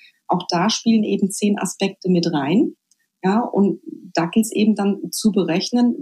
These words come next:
wann ist ein, ein gutes Datum. Also es gibt keine guten oder schlechten Zahlen, ja. Es ist immer die Entscheidung, was mache ich daraus, ja. Aber ich habe da Einfluss drauf, wann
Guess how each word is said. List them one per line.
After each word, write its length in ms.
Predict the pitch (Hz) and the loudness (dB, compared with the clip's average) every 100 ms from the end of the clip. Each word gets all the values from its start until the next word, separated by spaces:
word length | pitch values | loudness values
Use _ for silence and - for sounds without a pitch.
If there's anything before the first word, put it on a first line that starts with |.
| 151 | -2
wann 180 | 185 | 0
ist 220 | 202 220 220 | 0 0 2
ein, 260 | 214 196 - | 2 0 -2
ein 140 | 175 | -4
gutes 340 | - 180 180 - | 0 0 0 -2
Datum. 380 | 196 208 135 - | -2 -2 -4 -2
Also 140 | 160 | 0
es 100 | 165 | 0
gibt 240 | 240 247 - | 0 -4 -4
keine 300 | 180 175 156 | 0 0 0
guten 280 | 262 254 196 | 0 2 2
oder 180 | 170 151 | 0 0
schlechten 400 | 160 170 - 165 | 0 -2 -2 -4
Zahlen, 440 | - 131 104 107 | -2 -6 -4 -4
ja. 180 | 131 214 - _ _ _ _ _ - | -2 -4 -6 _ _ _ _ _ -4
Es 120 | 175 | 0
ist 140 | - | 0
immer 220 | - 208 190 | 2 2 2
die 200 | 190 165 | 0 0
Entscheidung, 540 | 180 - 175 185 175 | 0 0 0 2 2
was 220 | 185 - | 0 0
mache 260 | 170 160 180 | -2 0 0
ich 180 | - - | 0 -2
daraus, 500 | 151 135 127 123 - | -4 -4 -8 -8 -4
ja. 180 | 151 202 _ _ - - | -4 -4 _ _ -20 -6
Aber 340 | 170 185 226 - | 0 2 2 0
ich 140 | - | -2
habe 140 | 185 - | -4 -2
da 260 | 180 214 - | 0 0 0
Einfluss 540 | - 208 - 208 - | 0 0 0 -4 -2
drauf, 320 | - 175 185 185 _ _ _ - | -2 0 0 -4 _ _ _ -4
wann 500 | 165 165 208 208 | 0 2 2 0